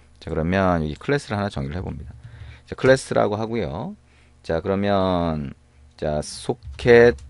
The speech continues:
서버 스레드라고 한번 해볼게요.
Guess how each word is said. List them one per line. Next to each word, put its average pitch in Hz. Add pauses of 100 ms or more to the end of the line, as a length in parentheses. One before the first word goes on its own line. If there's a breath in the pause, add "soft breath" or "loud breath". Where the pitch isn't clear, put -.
(120)
서버 104
스레드라고 135
한번 80
해볼게요. 65